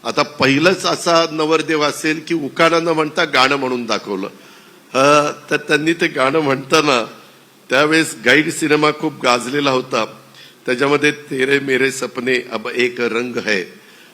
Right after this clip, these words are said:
मी आता फार म्हणायला लागलो की त्याला मला अक्षरशः ट्रोल करतील म्हणून मी <laughs> थोडंसं असं सांगतो. आणि त्यावेळेस ते इतके गांगरले, गाईडची गाणी ती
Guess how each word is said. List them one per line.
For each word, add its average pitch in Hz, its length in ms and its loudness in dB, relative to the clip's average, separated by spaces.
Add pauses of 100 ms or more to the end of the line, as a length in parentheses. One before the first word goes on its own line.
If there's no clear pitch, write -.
(120)
मी 120 80 0
आता 127 200 0
फार 135 240 0
म्हणायला 131 320 -4
लागलो 127 220 -6
की 135 120 -10
त्याला 131 300 -4
मला 127 220 -4 (1200)
अक्षरशः 131 500 -6
ट्रोल 151 440 0
करतील 135 440 -4 (460)
म्हणून 131 220 2
मी 139 280 0 (120)
<laughs> - 380 -10
थोडंसं 131 500 0 (520)
असं 127 220 -2
सांगतो. 123 500 -2 (520)
आणि 135 160 0
त्यावेळेस 160 540 0
ते 185 60 0
इतके 190 400 -2
गांगरले, 180 680 -2
गाईडची 123 520 -8
गाणी 131 240 -6
ती 135 220 -14